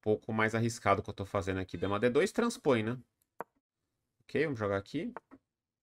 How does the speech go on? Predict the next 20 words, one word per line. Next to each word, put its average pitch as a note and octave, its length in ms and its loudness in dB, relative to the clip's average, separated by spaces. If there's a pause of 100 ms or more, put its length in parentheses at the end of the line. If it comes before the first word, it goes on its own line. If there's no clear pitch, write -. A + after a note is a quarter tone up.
(1400)
Ah, A3+ 400 6
de G3+ 160 0
novo C4 240 4
eu F4+ 60 4
tenho G#3+ 160 6
o G#3 40 0
bispo G3+ 200 -2
G F3+ 180 -2
quatro C3 320 6
como C#3 160 -2
opção, G#2+ 460 2
né? B2+ 200 -6 (1800)
Eu G#2 60 -10
posso - 320 -6
tomar, A2+ 440 -2
tomar A2 300 -4
esse A2 120 -6
C - 140 -12
quatro B2+ 380 -2
também. C#3+ 640 -8